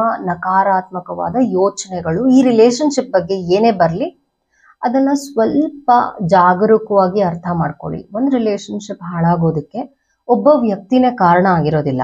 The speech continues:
ಇಬ್ರು ಕಾರಣರಾಗಿರ್ತಾರೆ. ಅಂದ್ರೆ ಇಬ್ರ mistakes ಇರುತ್ತೆ, ಒಂದೊಂದ್ಸಲ ಒಬ್ರ mistakes ಜಾಸ್ತಿ ಇರುತ್ತೆ, ಒಂದೊಂದ್ಸಲ ಒಬ್ರ mistakes ಕಮ್ಮಿ ಇರುತ್ತೆ. ಅಷ್ಟ್ ಬಿಟ್ರೆ ಒಬ್ರೇ ಎಲ್ಲದಕ್ಕೂ ಕಾರಣ ಆಗೋದಕ್ಕೆ, ಅಂದ್ರೆ ಇವಾಗ ಎರಡ್ ಕೈ ಸೇರಿದ್ರೆ ಚಪ್ಪಾಳೆ ಅಂತೀವಲ್ಲ, ಹಾಗೆ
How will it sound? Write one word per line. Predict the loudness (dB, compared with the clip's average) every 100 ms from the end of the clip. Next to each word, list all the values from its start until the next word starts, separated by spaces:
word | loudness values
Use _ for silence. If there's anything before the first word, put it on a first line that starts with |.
| -4 -4
ಇಬ್ರು | -2 0 2
ಕಾರಣರಾಗಿರ್ತಾರೆ. | 4 2 4 4 4 2 0 -6 -6
ಅಂದ್ರೆ | -4 -2 -4
ಇಬ್ರ | -2 -4 2 4
mistakes | 4 4 0 -2 -2 -2 -2
ಇರುತ್ತೆ, | 2 0 -2 -12 -12 _ _ _ 0
ಒಂದೊಂದ್ಸಲ | 4 4 4 4 4
ಒಬ್ರ | 4 4 2
mistakes | 0 -2 -8 -10 -2
ಜಾಸ್ತಿ | 0 0 -2 -2
ಇರುತ್ತೆ, | -2 0
ಒಂದೊಂದ್ಸಲ | 0 2 2 0 -2 -4 -4 -6
ಒಬ್ರ | -4 -2 -2
mistakes | -4 -6 -10 -12 -2
ಕಮ್ಮಿ | 0 0 -2
ಇರುತ್ತೆ. | -4 -6 -14
ಅಷ್ಟ್ | -16 -10
ಬಿಟ್ರೆ | -8 -6 -6 -8 -18 _ _ _ -2
ಒಬ್ರೇ | -2 2 2 4
ಎಲ್ಲದಕ್ಕೂ | 2 2 2 0 -6 -10
ಕಾರಣ | -4 0 0 0 -4 -6 _ -6
ಆಗೋದಕ್ಕೆ, | -4 -4 -4 0 0
ಅಂದ್ರೆ | 2
ಇವಾಗ | 2 2 2
ಎರಡ್ | 2 2 2
ಕೈ | 2 2
ಸೇರಿದ್ರೆ | -4 -6 -4 -2 -4
ಚಪ್ಪಾಳೆ | 0 -2 2 2 4
ಅಂತೀವಲ್ಲ, | 0 -2 -2 0
ಹಾಗೆ | 2 2 2